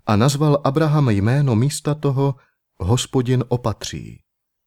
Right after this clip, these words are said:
Odkuď říká se dodnes: „Na hoře Hospodinově opatří se.“ Zvolal pak anděl Hospodinův na Abrahama podruhé z nebe a řekl: „Skrze sebe přisáhl jsem, pravý Hospodin,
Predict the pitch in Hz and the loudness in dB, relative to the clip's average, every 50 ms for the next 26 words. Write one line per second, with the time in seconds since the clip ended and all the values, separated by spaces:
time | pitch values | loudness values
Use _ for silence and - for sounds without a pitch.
0 | _ _ _ _ _ _ _ _ - 110 - - - 104 90 - 92 85 - 107 | _ _ _ _ _ _ _ _ -2 -2 -2 -2 -6 -6 -6 -4 -6 -4 -4 -4
1 | 98 - 110 107 110 107 - - 92 85 101 92 92 104 117 123 123 - - - | -2 -2 -2 -2 -2 -2 -2 -4 -4 -2 -4 -2 -2 -2 0 0 -2 -4 -8 -14
2 | - _ _ _ _ _ _ _ _ _ - _ _ _ 113 113 123 135 151 147 | -18 _ _ _ _ _ _ _ _ _ -20 _ _ _ 2 2 4 4 2 2
3 | - 113 92 85 120 - - - 135 131 139 139 139 139 127 117 131 131 131 127 | 0 -2 -2 -2 -4 -6 -4 -4 -4 -2 0 0 0 0 -2 -2 -4 -4 -4 -4
4 | - - _ - 123 - 123 101 - - - 87 78 - - - - - - 60 | -6 -6 _ -6 -2 -2 -2 -4 -4 -6 -10 -10 -10 -10 -14 -14 -14 -14 -14 -14
5 | - - _ _ _ _ _ _ _ _ _ _ _ _ _ _ _ _ _ _ | -16 -20 _ _ _ _ _ _ _ _ _ _ _ _ _ _ _ _ _ _
6 | _ _ _ _ - 92 92 95 107 123 151 170 160 - 156 147 - - 139 147 | _ _ _ _ -8 -4 0 2 2 2 2 0 0 0 -2 -2 0 0 2 2
7 | 156 156 151 139 113 98 135 143 - - 147 135 139 156 151 151 151 151 - 120 | 4 4 2 2 2 0 0 -4 -2 -4 -4 0 2 2 2 2 2 0 2 0
8 | 113 - - - 110 107 123 139 135 123 143 139 120 98 - 107 104 107 - 135 | 0 0 0 -2 -2 0 0 -2 0 0 0 0 -2 0 0 -2 -2 0 0 0
9 | 123 113 123 120 123 107 101 113 110 104 80 - 62 62 - - _ _ _ _ | 0 0 0 -2 -2 -2 -2 -2 -2 -2 -4 -8 -12 -12 -14 -18 _ _ _ _
10 | _ _ _ _ _ _ _ - 107 95 - 123 123 - - 62 60 - - _ | _ _ _ _ _ _ _ 0 0 0 0 -4 -6 -8 -12 -14 -14 -14 -16 _
11 | _ _ _ _ _ _ _ _ _ _ _ _ - - - - 113 107 101 110 | _ _ _ _ _ _ _ _ _ _ _ _ -8 -8 -2 0 -2 0 2 0
12 | 107 98 - - 127 120 139 135 - - 139 - - 143 131 123 104 85 90 82 | -2 -2 -2 -4 -2 -2 -2 -4 -2 -4 -4 -2 -2 -2 0 0 0 -2 -4 -6
13 | - - - 87 85 85 85 82 - _ _ _ - 98 95 90 101 101 98 95 | -8 -6 -4 -4 -4 -4 -6 -8 -10 _ _ _ 0 0 0 0 0 -2 -2 -2
14 | 113 - - - 110 101 92 92 82 82 80 | -4 -6 -4 -4 -6 -4 -4 -4 -4 -4 -6